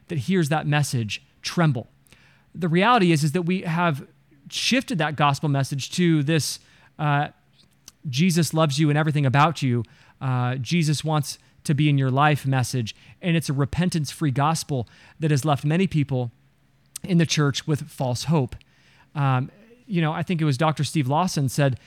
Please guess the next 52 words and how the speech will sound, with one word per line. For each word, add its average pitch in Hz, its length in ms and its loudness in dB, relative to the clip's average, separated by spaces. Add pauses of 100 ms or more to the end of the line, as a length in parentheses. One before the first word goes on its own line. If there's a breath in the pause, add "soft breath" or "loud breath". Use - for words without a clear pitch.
(120 soft breath)
"The 151 160 2
only 175 240 2
thing 139 300 0
worse 165 480 0 (340 soft breath)
than 147 180 2
not 160 220 2
having 160 320 2
the 147 140 2
assurance 160 420 0
of 123 80 -4
salvation 143 640 2 (260 loud breath)
is 170 160 0
having 175 360 4
the 175 100 4
false 208 480 0
assurance 127 540 0 (320 soft breath)
of 147 120 0
salvation." 135 540 2
And 123 140 0
sadly, 165 480 0 (280 loud breath)
here 185 200 2
in 180 60 4
the 175 60 4
United 160 280 0
States 156 320 -2
in 135 40 -2
the 135 60 0
West, 143 300 0
we 147 80 0
have 123 100 0
so 175 260 0
many 175 280 0
individuals 143 580 0
in 151 140 -2
the 131 80 0
church - 320 -2
that 139 100 -4
have 123 120 -6
came 185 260 -2
to 165 80 -6
the 147 80 -6
church - 320 -4
but - 100 -10
never 143 160 -2
came 139 240 -2
to 110 80 -4
Christ, 165 480 0 (420 loud breath)
and 151 160 2
they 156 80 2
are 139 120 2
falsely 170 440 -2
assured 135 440 0